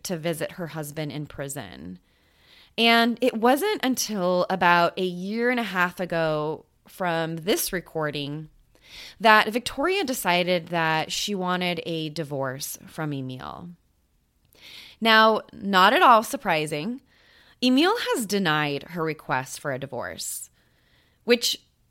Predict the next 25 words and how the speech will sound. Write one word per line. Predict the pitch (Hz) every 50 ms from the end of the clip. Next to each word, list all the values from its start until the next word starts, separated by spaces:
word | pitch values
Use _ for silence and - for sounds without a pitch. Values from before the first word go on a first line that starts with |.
| _ -
just | 202 180 180 247 311 - - 427
another | 415 339 294 277 285 247
way | 226 196 180 170 170 165 160 160 160
for | - - 185
this | 165 175 170 - 175
man | 170 160 160 156 156 151 147 147 151 - -
to | - - - 180 170 160 156 160 156 - - -
maintain | 185 196 202 233 285 339 359 320 - - - 180 175 175 170 165 160 156 156 156
complete | - - - 196 180 - - - - 220 247 294 - - _ -
and | 269 277 247 220 -
utter | - 202 190 190 185 180 - -
control | - - 190 175 - - - 170 160 156 151 147 147 147 156 - - _ _ _ _ -
over | 190 214 226 247 240 269 277
her | 269 - 233 220 -
entire | - 269 247 - - - - - 359 370 381 359 285 226 202
life, | 180 156 135 104 113 131 180 - - _ _
even | - 262 277 277 339 349 320 -
to | - 277 247
this | 226 220 220 208 - -
day. | 160 151 - 160 165 165 127 85 57 53 - 190 190 _ _ _ _ _ _ _ _ _ _ _ _ _ _ _ _ _ _ _ _ _ _ _ _ _ - - - - -
So, | - - 285 269 262 - - _ _ -
according | - 285 - - - 392 427 523 523 466 381
to | - - 247 233 226 220
a | - 180 196 190 185
July | 180 196 180 175 170 160 170 160 160 160 165 165 156 -